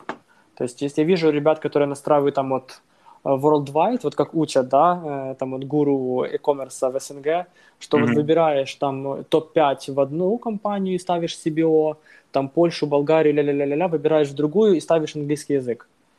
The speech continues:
Speaker 1: Но, к сожалению, ну, не будет, не будет продаж. Не будет продаж больших,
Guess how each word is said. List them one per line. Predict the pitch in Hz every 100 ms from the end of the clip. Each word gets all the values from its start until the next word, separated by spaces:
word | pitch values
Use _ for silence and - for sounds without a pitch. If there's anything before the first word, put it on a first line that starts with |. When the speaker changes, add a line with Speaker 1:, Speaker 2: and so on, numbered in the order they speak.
| _ -
Speaker 1:
Но, | 156 160 _
к | -
сожалению, | - 151 165 180 160 151 143 147 165 143 _ _ -
ну, | 180
не | 170
будет, | 147 123 123 - 139
не | 147
будет | 123 104
продаж. | - 113 117 - - _
Не | 143
будет | 143 156
продаж | 143 143 135
больших, | 135 - 170